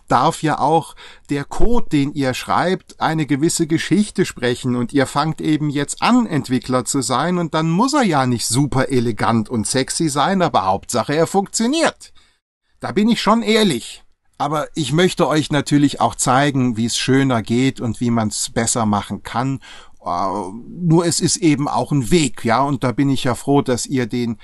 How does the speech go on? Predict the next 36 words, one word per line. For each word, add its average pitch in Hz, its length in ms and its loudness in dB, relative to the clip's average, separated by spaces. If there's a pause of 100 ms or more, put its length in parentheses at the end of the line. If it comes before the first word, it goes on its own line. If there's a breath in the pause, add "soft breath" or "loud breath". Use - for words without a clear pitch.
(280 loud breath)
oder 131 220 -2
dass 98 200 0
ich - 180 -4
euch 127 180 -2
da 117 260 2
ein 117 140 -2
bisschen 117 320 -4
begleiten 110 560 -4
darf 101 240 -2
hier 107 220 -2
in 110 100 -4
Form 95 300 -6
der 95 180 -4
Videos. 80 540 -10
Also, 120 680 2
jetzt 170 760 0
wollen 143 360 0
wir 123 160 4
doch 117 240 2
mal 104 220 0
gucken, 95 440 -4
was 131 240 0
passiert 202 580 0
denn 214 160 4
mit 165 240 -2
unserer 131 540 0
Instanz 127 720 2
der 131 160 -2
Klasse 117 480 0
Automobil, 117 800 0
die 131 240 -2
wir 110 220 2
K - 320 -2
eins 233 340 2
genannt 76 480 -6
haben, 147 420 -2